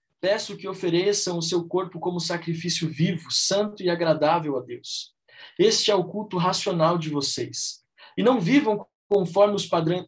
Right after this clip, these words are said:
padrões deste mundo, mas deixem que Deus os transforme pela renovação da mente, para que possam experimentar qual é a boa, agradável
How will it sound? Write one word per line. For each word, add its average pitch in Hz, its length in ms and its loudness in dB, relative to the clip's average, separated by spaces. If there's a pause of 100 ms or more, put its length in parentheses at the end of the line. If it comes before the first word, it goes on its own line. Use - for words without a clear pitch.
padrões 170 440 0
deste 170 320 -2
mundo, 165 340 0
mas 165 520 -2
deixem 240 560 0
que 190 120 -14
Deus 185 480 0
os 180 180 -6
transforme 185 800 -2
pela 180 240 -2
renovação 185 580 -2
da 190 100 0
mente, 202 520 -6 (320)
para 185 180 4
que 175 160 -4
possam 202 400 2
experimentar 190 600 -2
qual 180 160 0
é 170 60 2
a 156 60 6
boa, 220 560 2 (100)
agradável 175 840 -2